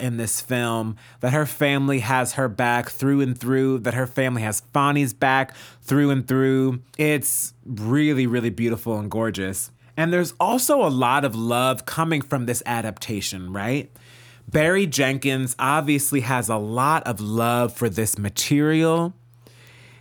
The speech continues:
and he has so much love and care in terms of adapting it. This really does feel like you're watching a novel with all the beautiful textures in it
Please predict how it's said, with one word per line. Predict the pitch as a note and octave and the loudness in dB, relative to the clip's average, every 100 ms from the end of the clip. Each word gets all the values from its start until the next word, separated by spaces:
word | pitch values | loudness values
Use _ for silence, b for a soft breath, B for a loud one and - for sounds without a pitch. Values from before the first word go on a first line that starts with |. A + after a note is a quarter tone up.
| B - | B 0
and | C#3+ | 2
he | D3 D3 | 2 2
has | - C3 C3 C3 C3 C3 B2+ B2 - b b b | 2 4 4 4 4 2 0 -2 -6 b b b
so | - - F#3 E3+ | -6 0 2 4
much | E3+ D#3 - | 2 0 0
love | C3 C3 C3+ C3+ C3 | 2 2 4 4 2
and | - B2 A#2+ | 0 -4 -4
care | - B2+ C3 A#2+ | -2 0 2 0
in | B2 | -2
terms | - C3 A2+ | -2 -4 -2
of | G#2 | -4
adapting | G#2 - A#2 A#2 G#2+ G2 | -4 -2 -2 -2 -4 -4
it. | F#2+ - B B B | -6 -8 B B B
This | G#2 D#3 G#3 D#3+ | 0 0 2 -2
really | B2 C#3 G#3 A3+ A3 | -2 0 2 2 0
does | B2+ D3 D3 E3+ D3+ - | 0 0 2 0 -2 -6
feel | - F3 F#3 F3 | -4 0 2 2
like | C3+ C3 B2 | 2 0 -2
you're | C3 | -4
watching | A#2 A2+ C3+ D3+ D3 B2 | -2 0 0 0 -2 -2
a | |
novel | A2+ A2+ B2 C#3+ A#2 | -2 0 2 0 0
with | G#2+ A2+ - | -2 -4 -2
all | C3 C#3+ | 0 0
the | B2 | -2
beautiful | G2+ - C#3 C#3 - G2+ | -4 -2 0 0 -4 -10
textures | - - D3 D3+ - A#2+ G#2+ G#2 - | -10 -4 -2 -2 -2 -2 0 -2 -4
in | A2+ G#2 | -6 -6
it | G2 | -8